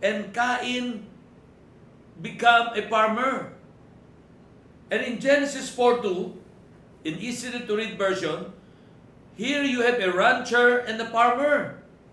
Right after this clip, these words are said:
right? These are their profession. Why did God tell us that?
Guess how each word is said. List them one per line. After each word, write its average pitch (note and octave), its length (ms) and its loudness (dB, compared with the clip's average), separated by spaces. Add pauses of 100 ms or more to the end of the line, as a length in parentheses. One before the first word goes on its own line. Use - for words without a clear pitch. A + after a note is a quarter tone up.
(180)
right? A#3+ 500 2 (1040)
These C4+ 180 -8
are A3+ 160 2
their F#3 140 0
profession. A3+ 680 -4 (440)
Why D4 280 2
did G3+ 200 -8
God B3+ 280 -2
tell A#3 200 -4
us A3 240 -2
that? C4 440 -2